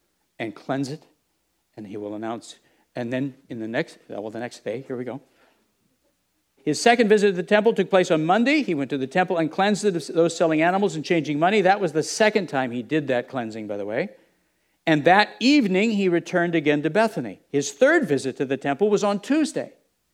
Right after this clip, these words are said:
And during that visit, the religious leaders confronted him, and his disciples asked questions about the destruction of the temple. Just as the fig tree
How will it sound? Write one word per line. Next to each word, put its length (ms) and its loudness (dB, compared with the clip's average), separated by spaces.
And 140 2
during 520 2
that 280 6
visit, 400 0
the 100 2
religious 440 4
leaders 300 4
confronted 560 2
him, 180 2
and 140 0
his 160 -2
disciples 500 0
asked 220 2
questions 460 2
about 340 2
the 80 0
destruction 960 -2
of 220 -6
the 100 -6
temple. 680 -10
Just 220 -6
as 160 -6
the 140 -2
fig 340 -4
tree 360 -6